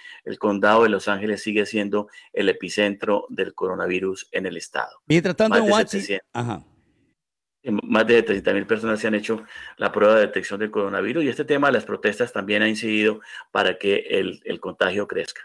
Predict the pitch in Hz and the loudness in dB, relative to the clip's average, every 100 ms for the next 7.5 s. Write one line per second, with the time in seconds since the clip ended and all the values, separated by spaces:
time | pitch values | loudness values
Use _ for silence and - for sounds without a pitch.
0 | _ _ - 180 175 147 147 185 202 156 | _ _ 0 2 4 2 2 0 0 0
1 | 160 214 208 220 190 139 147 165 170 151 | 0 0 -2 -2 0 0 0 -2 0 0
2 | 139 156 180 165 151 139 208 165 135 151 | 0 0 -2 -2 -2 -2 -2 -2 0 0
3 | 165 139 113 147 233 220 92 _ - _ | -2 -6 -6 0 2 2 0 _ -20 _
4 | - 117 117 131 123 151 160 156 143 147 | -2 -2 2 0 2 2 2 4 4 4
5 | 139 190 196 160 185 185 95 - 120 113 | 4 4 4 2 2 2 -2 -4 -4 0
6 | 151 143 156 147 170 151 135 135 165 143 | 0 0 -2 -2 0 0 2 2 4 2
7 | 131 170 170 127 - | 2 0 -2 -8 -10